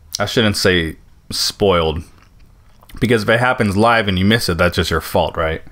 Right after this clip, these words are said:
But I didn't wanna know who won. And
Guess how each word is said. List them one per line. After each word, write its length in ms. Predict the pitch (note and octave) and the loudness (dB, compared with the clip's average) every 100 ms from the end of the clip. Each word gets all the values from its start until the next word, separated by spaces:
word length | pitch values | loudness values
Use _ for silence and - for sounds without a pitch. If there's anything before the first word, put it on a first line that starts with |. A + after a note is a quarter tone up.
| - - - - - - - - - - - - - - - - | -20 -20 -20 -20 -20 -20 -20 -20 -20 -20 -20 -20 -20 -20 -20 -6
But 100 | A2+ | 0
I 100 | B2 | 2
didn't 220 | D#3+ C#3 | 2 4
wanna 200 | C3+ B2 | 4 4
know 160 | A2 G#2+ | 2 2
who 120 | G2+ | 2
won. 400 | F#2+ F#2 D2 C#2+ - - - - - - - - - - - | 4 2 2 -4 -10 -14 -20 -20 -20 -20 -20 -20 -20 -10 -2
And 400 | G#2 F#2 F2+ | 2 2 0